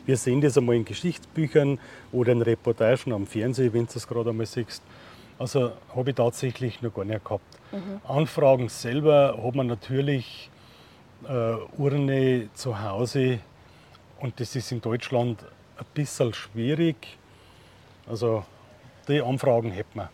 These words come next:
Speaker 1: Was ich persönlich begrüßen würde, äh, Urne, da ist ja total neutral, da kannst du nicht krank werden, da geht keine Gefahr nicht davor aus. Warum man das nicht einmal ändert, dass man sagt,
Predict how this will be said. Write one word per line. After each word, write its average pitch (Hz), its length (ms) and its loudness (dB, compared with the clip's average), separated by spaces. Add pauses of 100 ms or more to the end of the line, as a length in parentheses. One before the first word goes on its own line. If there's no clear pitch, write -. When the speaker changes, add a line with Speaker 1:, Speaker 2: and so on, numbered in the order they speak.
(280)
Speaker 1:
Was 123 180 -2
ich 160 220 -2
persönlich 139 460 0 (180)
begrüßen 135 520 -2
würde, 117 300 2 (460)
äh, 117 120 0 (400)
Urne, 151 560 4
da 123 80 -2
ist 110 140 -2
ja 120 60 0
total 113 600 2 (120)
neutral, 117 680 0
da 120 80 -2
kannst - 280 -8
du 123 60 -2
nicht 110 100 -4
krank 117 300 0
werden, 117 340 0
da 113 100 -6
geht 104 260 -8
keine 113 140 -2
Gefahr 104 380 -4
nicht 120 200 -2
davor 107 320 -6
aus. 110 320 -6 (580)
Warum 120 240 -2
man 127 140 0
das - 220 -8
nicht 113 240 0 (200)
einmal 117 260 -6
ändert, 127 360 0 (480)
dass 110 160 -6
man 113 100 -6
sagt, 110 220 -4